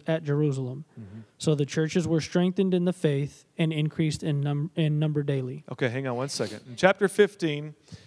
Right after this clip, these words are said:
Speaker 2: Paul and Barnabas and these guys had come, and they had come and reported about all the wonderful things that had happened. And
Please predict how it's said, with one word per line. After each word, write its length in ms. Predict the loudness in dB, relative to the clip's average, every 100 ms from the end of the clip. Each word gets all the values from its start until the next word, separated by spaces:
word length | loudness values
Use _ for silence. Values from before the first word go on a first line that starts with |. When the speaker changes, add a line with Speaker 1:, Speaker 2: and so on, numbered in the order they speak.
| -16 2
Speaker 2:
Paul 340 | 2 4 0
and 320 | -6 -10 -2
Barnabas 320 | 0 0 -2
and 60 | -6
these 160 | -4 0
guys 180 | 0
had 100 | -2
come, 240 | -4 -4 -4 -8
and 160 | -6 -2
they 80 |
had 120 | -2 -2
come 200 | -6 -6
and 80 |
reported 520 | -8 -2 2 2 2 -2
about 360 | 4 4 2
all 220 | 2 2 2
the 80 |
wonderful 340 | 0 -2 -2 -4
things 460 | -4 -6 -8 -10 -8
that 240 | -2 -2 -2
had 120 | -8 0
happened. 400 | 2 2 0 -4
And 220 | -6